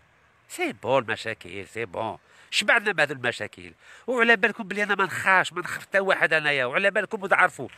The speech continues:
راكم شوفوا راهي الواحدة وعشرين ورانا ندوروا، وراني مريض، بصح انا الحقره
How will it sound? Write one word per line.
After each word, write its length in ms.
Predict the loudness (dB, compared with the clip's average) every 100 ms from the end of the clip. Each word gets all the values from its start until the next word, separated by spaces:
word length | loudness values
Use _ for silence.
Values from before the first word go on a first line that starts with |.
| -20 -16 -12
راكم 200 | -12 -12
شوفوا 240 | -8 -2
راهي 100 | 0
الواحدة 400 | 2 0 2 2
وعشرين 480 | 2 -2 0 0 -2 -12 -20 -8
ورانا 340 | 2 6 8 6
ندوروا، 580 | 6 4 6 6 4 6
وراني 340 | 6 4 0
مريض، 420 | 0 4 4 2
بصح 520 | 0 -2 0 -2 -2 -8 _ _ _ -2
انا 180 | 0 2
الحقره 540 | 0 -2 -2 0 0